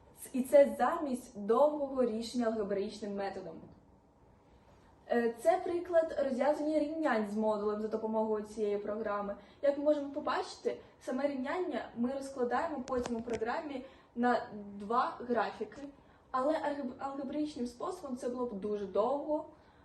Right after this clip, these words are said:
А наша програма це с-, по-, будує дуже швидко і легко, і ми можемо побачити таку ж саму відповідь. Е,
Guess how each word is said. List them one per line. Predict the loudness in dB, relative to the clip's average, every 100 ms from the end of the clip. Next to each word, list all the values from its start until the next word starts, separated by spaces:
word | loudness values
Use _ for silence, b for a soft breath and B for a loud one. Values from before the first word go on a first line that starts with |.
| B B -20 -20 0
А | 2 4
наша | 2 0
програма | 0 0 0 0 -4 -8 -12 -20 _
це | 4 6
с-, | 6 -2 -18 -16 0
по-, | 0
будує | 0 -4 2 4 4
дуже | 2 -2 -2
швидко | -2 -6 -4 -6 -4
і | 0
легко, | 4 6 4 0 -4 -2
і | -2
ми | 0
можемо | 2 2 2
побачити | -2 -2 -2 -2 -8
таку | -4 -4 -4 -8
ж |
саму | -2 -2 -2 -6
відповідь. | -10 -10 -10 -10 -16 -20 -20 -20 -20 -20 -20 -20 -20 -20 -20 -20 -20 -20 -20 -20 -20 _ -20 -20 -20 -20 -20 -20 -20 -20 -20 -20 -20 -20 -20 -20 -20 -20 -20 -20 -12 2
Е, | 8 8 8